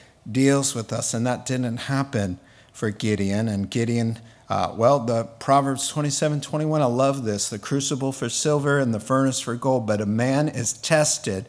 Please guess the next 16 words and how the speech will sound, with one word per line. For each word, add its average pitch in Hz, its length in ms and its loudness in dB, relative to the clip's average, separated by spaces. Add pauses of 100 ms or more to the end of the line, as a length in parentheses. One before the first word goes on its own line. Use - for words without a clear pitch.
(340)
by 113 240 6
the 98 160 -2
praise 120 720 2
he 117 220 -4
receives." 101 960 0 (360)
And 101 200 -6
Gideon 151 440 4
is 120 220 -2
tested 143 800 0 (880)
and 107 140 -2
found 113 340 2
wanting. 107 640 2
Verse 120 380 -2
one 104 380 0 (260)
through 117 180 -4
three. 92 460 -6